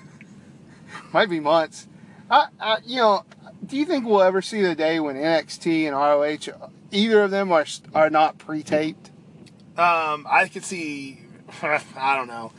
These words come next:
Speaker 2: W W E seems to wanna keep costs down in N X T in a way.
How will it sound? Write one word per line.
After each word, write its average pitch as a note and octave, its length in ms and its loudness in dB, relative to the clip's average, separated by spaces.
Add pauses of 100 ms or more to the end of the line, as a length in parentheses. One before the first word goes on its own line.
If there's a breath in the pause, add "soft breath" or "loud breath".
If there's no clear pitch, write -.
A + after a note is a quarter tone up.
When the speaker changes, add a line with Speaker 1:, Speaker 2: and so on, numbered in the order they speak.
(500 loud breath)
Speaker 2:
W G#3+ 220 0
W G#3+ 240 -2
E G3 40 -8
seems G3 280 -8
to F#3 60 -8
wanna F3 180 -6
keep D#3+ 200 -16
costs D#3+ 320 0
down C#3 260 -6
in C3+ 100 -12
N C3+ 80 -8
X B2 200 -12
T C#3 200 -10
in B2+ 180 -12
a B2 60 -10
way. C3 460 -8